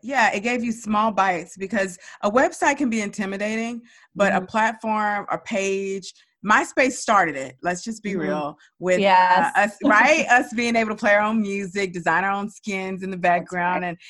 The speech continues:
Speaker 1: and kinda owning your own. And it kinda birthed the idea of being able to tell your story and, and take it even further back to the real world. They birthed
Speaker 2: Right.
Speaker 1: the idea of reality T V.
Speaker 2: That's right. Yeah.
Speaker 1: Right? And then we
Speaker 2: Yeah.
Speaker 1: had this boom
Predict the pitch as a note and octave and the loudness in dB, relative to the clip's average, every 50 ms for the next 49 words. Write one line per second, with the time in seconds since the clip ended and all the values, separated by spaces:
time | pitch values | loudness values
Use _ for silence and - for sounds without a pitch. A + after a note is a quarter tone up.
0 | - - - F#3 F3+ A#3+ A3 G#3 F#3+ - - F#3 F#3+ G3+ G#3 G#3 G3+ G3 F#3 F#3+ | -18 -10 -10 -6 -2 -2 0 0 0 -2 0 -2 0 0 -2 -4 -4 -4 -2 -2
1 | - - F#3 F#3 F#3+ F#3+ F#3 F#3 G3 G#3+ A3 - - C4+ C4+ C#4 C#4+ A3+ F#3 F3 | 0 2 2 0 2 0 -2 -2 -4 -4 -4 -4 -2 0 0 2 2 0 0 2
2 | F3+ F#3+ A3 A3+ - - - E3 F3 F3+ F3 D#3+ F3+ F#3+ F#3+ F#3 - - E3+ D#3+ | 0 0 0 0 -4 -4 0 0 0 0 0 -4 -4 -2 -2 -2 0 -2 -4 -4
3 | D#3+ F#3+ F#3 F#3 F#3 F3+ F3+ E3+ E3+ F3 F3 - A3 F3+ E3+ D#3+ D#3+ - - - | -4 -6 -6 -4 -4 -6 -6 -6 -8 -10 -10 -6 -4 -4 -4 -4 -8 -10 -8 -6
4 | A#3 A#3 G3+ F3+ E3 D#3+ D3 - - F3 F#3 F3 F3+ F#3 F3 - _ _ _ _ | -4 -2 0 -2 -2 -4 -8 -8 -4 -2 -2 -2 -2 -4 -6 -10 _ _ _ _
5 | _ _ _ - - G3+ G#3 - B3 B3+ A#3+ B3 A#3+ A3+ A3 G3+ G3+ F#3+ - - | _ _ _ -6 -6 -6 -4 -4 -2 -4 -2 -2 -4 -4 -4 -4 -6 -8 -6 -4
6 | A3 C4 D#4+ G3 F#3+ F#3 F3 F3 D#3+ D#3 D#3+ D#3 - _ _ _ _ _ _ _ | -4 -4 -2 -2 -4 -4 -2 -2 0 0 0 -2 -4 _ _ _ _ _ _ _
7 | - - B3+ A#3 A3 G#3+ G#3 F#3 G3 G3 B3 D4 C#4+ A3 F3 E3+ C#3+ A2+ A2+ - | -6 -4 -2 -2 -2 -2 -2 -4 -4 -2 2 2 2 2 0 0 -2 0 -2 -4
8 | - - D#3 F#3+ G3 B3 D4+ C4+ A3 - A3+ A3+ A3 F#3 F3 - - - _ - | -8 -6 -2 0 0 0 0 -2 0 2 2 4 4 2 0 -2 -6 -12 _ -10
9 | F3 G3+ F3 F3+ F3+ F#3+ F3+ F#3+ F#3+ F#3 F3 - E3+ F3 E3+ E3 F3 F3 E3+ E3 | -6 -2 2 4 4 2 2 0 0 0 0 2 2 0 0 0 -2 0 0 0
10 | E3 E3+ E3+ D#3+ D#3+ - - - C#4+ C#4+ B3 F#3 D3+ C#3 D3 F3 G3+ _ _ _ | 0 0 -2 -4 -8 -10 -8 -8 -6 -6 -4 -6 -6 -8 -8 -12 -12 _ _ _
11 | _ _ _ _ _ _ _ _ _ - F#3+ F#3 F#3 - _ - - F#3 F#3 G#3+ | _ _ _ _ _ _ _ _ _ -8 -6 -6 -6 -8 _ -12 -6 -4 -2 0
12 | C4+ C#4+ G#3+ - E3+ F#3 E3+ D#3+ F3+ G3+ A3+ B3 B3 - _ _ - G3+ G3+ G3+ | 0 -2 -2 -2 0 2 2 2 2 2 0 -4 -8 -12 _ _ -6 -4 -4 -2
13 | F3+ G#3 G#3+ A3+ B3+ C#4 B3 A#3+ A3 G#3+ G3 G#3 G#3 G3 G3+ G3+ F#3 - E3 C#3+ | 0 0 0 2 2 2 0 -2 0 2 2 2 2 0 -4 -6 -6 -8 -10 -10
14 | - G3 G#3+ B3 B3+ A3+ G#3 G3 F#3+ | -6 -2 0 0 0 0 -2 -4 -6